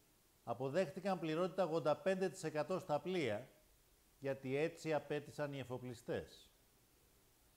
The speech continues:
Αποφάσισαν διαφορετικά πρωτόκολλα υγειονομικά σε κάθε πύλη εισόδου της χώρας.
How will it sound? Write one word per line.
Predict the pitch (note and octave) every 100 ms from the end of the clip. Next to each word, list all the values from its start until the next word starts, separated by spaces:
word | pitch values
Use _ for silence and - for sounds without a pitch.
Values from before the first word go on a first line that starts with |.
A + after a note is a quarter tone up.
| - -
Αποφάσισαν | C3 C#3+ C3+ G#3+ G#3 G3+ G#3 F#3
διαφορετικά | F3 F3+ E3+ - G#3 G#3
πρωτόκολλα | F3+ F3+ - G#3 G3+ C#3 B2 B2
υγειονομικά | B2+ B2+ B2+ B2+ D#3+ B2 F2+
σε | A#2
κάθε | A2 D3 D3
πύλη | C3 D3+ C#3
εισόδου | B2 D#3 C#3+
της | B2+ A2
χώρας. | D#3+ B2 D#2 -